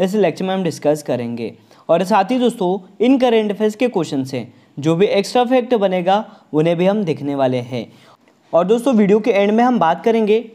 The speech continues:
डेली जीके तड़का डोज सेवेंटी फ़ाइव की। यहाँ पे हम दोस्तों ऐसे सिलेक्टेड क्वेश्चन करते हैं जो आने वाले सभी कॉम्पिटिटिव एग्जाम में पूछे जा सकते हैं। सबसे पहले हम बात करते हैं,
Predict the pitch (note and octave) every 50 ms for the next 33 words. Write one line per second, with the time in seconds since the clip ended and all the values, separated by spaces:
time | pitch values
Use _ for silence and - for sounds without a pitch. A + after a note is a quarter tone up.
0 | - D#3+ D#3 G3 A3 A#3+ C4 C4+ A3+ B3+ B3 - C4+ A#3+ - F#3+ F3 E3 F#3 G3
1 | G3 G3 G3+ G#3 A3 G#3+ - - _ - - - - G#3+ G3 G3+ G#3 G#3 G#3+ A#3
2 | G#3+ G3 E3 C3 B2 B2 - - A#2+ A2 - - - - _ _ _ - D#3+ F3+
3 | G#3 G#3 C4+ C4+ C4 A#3 A3+ A3+ C4+ - G#3+ G#3+ A3+ A#3+ A#3 A#3+ G#3+ G3+ G3 F#3
4 | - C4+ A#3+ B3+ B3 G#3+ - - G3+ D#3+ D3 C3 B2 C3 C#3+ C#3 C#3 B2 - -
5 | - - _ _ - D3+ F3 F#3 - D#3+ E3+ F3+ G3 A3 B3 A#3 G#3 F#3+ G#3 A3+
6 | A3+ - - - - - - A3+ A3 G3+ C4+ B3+ - G#3 E3+ E3+ D#3+ F3+ F3+ F3+
7 | F3+ A3 A3 G#3 F3 D#3 F#3 E3+ F3 F#3 G#3 A3+ - - - _ _ - G#3 G3
8 | - A3+ G#3+ E3+ F3+ - C3 C3 C#3+ B2+ C3 - C3+ C3 B2+ C3 C#3 A#2 - -
9 | - - - _ _ _ - - G#3+ G3+ G#3+ C4+ C4 C#4 C4+ C4+ C4 G#3+ F#3 F3+
10 | G3 F#3 - A3+ A3 G#3 G#3 F#3 F#3 F#3+ G3+ -